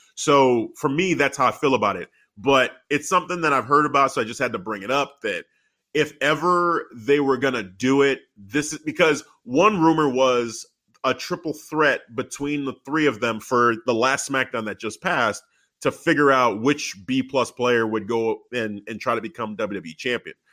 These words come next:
But that didn't happen. So there, again, with that lingering thing of, well, you know,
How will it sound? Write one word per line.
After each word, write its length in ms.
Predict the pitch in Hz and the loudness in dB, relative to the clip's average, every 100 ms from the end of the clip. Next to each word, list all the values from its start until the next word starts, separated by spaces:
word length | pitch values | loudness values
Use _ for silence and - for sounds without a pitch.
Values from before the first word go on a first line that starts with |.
| _ _ 95 | _ _ -6
But 180 | 90 - _ - | -6 -6 _ -6
that 160 | 107 | -2
didn't 160 | 117 92 | -2 -2
happen. 340 | 113 92 - - _ _ _ | -2 -4 -8 -20 _ _ _
So 580 | - 127 120 113 101 - _ | -2 2 4 4 0 -6 _
there, 340 | 85 110 120 120 131 | -8 -2 -2 -2 -2
again, 320 | 113 139 117 | 0 2 2
with 120 | 117 | 0
that 160 | 147 135 | 0 0
lingering 920 | 127 143 151 139 143 143 135 131 127 _ _ _ _ | 2 0 2 2 2 0 -2 -6 -10 _ _ _ _
thing 300 | 160 151 135 | 0 2 2
of, 560 | 123 117 113 107 95 - - - 101 | 4 4 4 0 -6 -18 -20 -20 -16
well, 460 | 104 120 135 143 | -10 -6 -4 -6
you 100 | 143 | -6
know, 380 | 147 147 147 147 | -8 -6 -8 -10